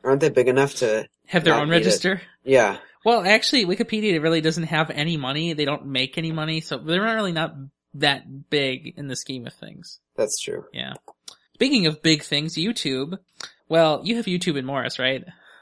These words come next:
Speaker 1: Yes, we
Speaker 2: Uh,
Speaker 1: do, actually.
Speaker 2: <laughs> Okay, good. At least you have YouTube. Well, YouTube is now using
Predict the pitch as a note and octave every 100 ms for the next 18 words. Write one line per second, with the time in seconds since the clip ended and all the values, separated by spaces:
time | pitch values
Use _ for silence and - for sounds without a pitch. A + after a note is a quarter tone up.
0 | _ _ _ B2+ D#3 D#3 - A2+ - -
1 | G2 G2 - - - - - F#3+ F#3 -
2 | E3+ D3+ D#3+ D#3+ C#3 C#3+ _ - E3 F#3+
3 | D#3 D3+ D3+ D#3+ C#3+ C#3 - - - -
4 | - _ A3+ F#3+ C#3 F#3+ D4 C#4 G#3+ F#3+
5 | F#3+ G3+ G3 G3 F#3 F3